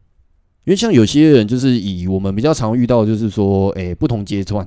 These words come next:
就是比如说从比较弱的像老人族群，他因为就是身体已经开始慢慢退化，肌肉量不足，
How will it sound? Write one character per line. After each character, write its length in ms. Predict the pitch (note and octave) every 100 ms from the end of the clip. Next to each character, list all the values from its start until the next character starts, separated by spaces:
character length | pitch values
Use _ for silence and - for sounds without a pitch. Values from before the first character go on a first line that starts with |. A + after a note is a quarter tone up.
| - -
就 140 | B2
是 100 | B2+
比 100 | A#2+
如 100 | A2
说 200 | A2+ A2
从 440 | G2+ F#2+ F#2+ G2
比 100 | G2
较 160 | G2+ G#2+
弱 160 | A#2+ G2
的 60 |
像 160 | A2 G#2
老 160 | F2
人 120 | F2 F2
族 200 | F2+ F#2+
群， 180 | - - - _ _ _ _
他 200 | - D3+
因 60 | D#3+
为 120 | E3+
就 140 | C#3 C#3+
是 160 | C#3+
身 160 | C3 B2+
体 100 | G#2+
已 40 |
经 100 | F#2+
开 100 | G#2
始 80 | F#2
慢 140 | F#2 G2
慢 160 | F#2+
退 140 | F#2+ F#2
化， 220 | F#2 F2
肌 140 | A2
肉 120 | A2
量 140 | A2 G2+
不 100 | G#2+
足， 180 | -